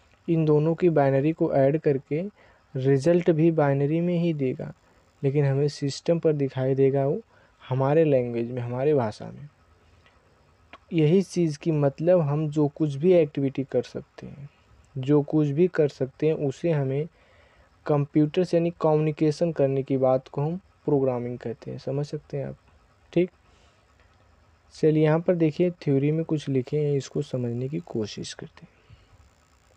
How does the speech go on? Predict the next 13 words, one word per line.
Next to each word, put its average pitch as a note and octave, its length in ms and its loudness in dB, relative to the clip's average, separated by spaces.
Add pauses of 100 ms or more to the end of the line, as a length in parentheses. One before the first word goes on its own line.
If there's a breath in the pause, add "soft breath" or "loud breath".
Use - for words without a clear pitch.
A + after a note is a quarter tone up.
(1080 loud breath)
Programming D#3+ 680 4
is D#3+ 160 0
the D#3+ 320 2 (680)
process D3+ 600 4 (120)
of D#3 160 4 (100)
creating D3 580 2
a D#3+ 140 0
set E3 400 0
of C#3+ 220 2 (100)
instruction D3 920 0
tell C#3+ 320 2
computer C#3 600 2
how B2 180 0